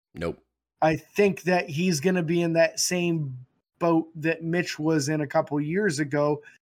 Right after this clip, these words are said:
Speaker 2: uh, where he can probably get paid seven to ten million dollars a year, compete to possibly be a starter, but most likely just be a high quality backup.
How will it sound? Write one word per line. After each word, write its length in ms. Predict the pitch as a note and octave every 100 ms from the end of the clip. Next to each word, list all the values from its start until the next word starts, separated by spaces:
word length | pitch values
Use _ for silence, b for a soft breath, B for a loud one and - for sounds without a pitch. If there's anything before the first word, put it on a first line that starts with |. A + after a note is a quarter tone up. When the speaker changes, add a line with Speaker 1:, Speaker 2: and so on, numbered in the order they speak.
| _ -
Speaker 2:
uh, 140 | C#3
where 240 | C#3 D#3 D#3
he 160 | D#3+
can 140 | E3+ D3+
probably 340 | E3 E3+ D#3+
get 200 | D#3 E3+
paid 280 | D#3+ E3 D#3+
seven 300 | - E3 D#3
to 80 | D#3
ten 300 | C#3+ D#3+ D#3
million 340 | D3+ D3+ D3
dollars 400 | C#3+ C#3+ C#3+ C3+
a 60 | C3+
year, 240 | C#3+ F#3 - _ _ _ _ _ _ _ _ -
compete 420 | D3+ D3 F#3 F#3+
to 100 | D#3
possibly 760 | - D#3+ D#3 F#3+ G3+ F#3+ G#3+ A3
be 220 | G3+ A3
a 100 | G#3+
starter, 720 | - A3 G#3+ G#3+ A3 A3+ G#3 b b _ D3
but 360 | E3+ D#3+ - _ _ _ _
most 280 | F3+ F3 E3
likely 300 | F3 D#3+ E3
just 260 | D3+ D#3+ C3
be 180 | D#3 D3
a 60 |
high 200 | D3 D3+
quality 380 | D3 D3 C#3+ C3+
backup. 580 | C3 F3+ F#3 F#3 G3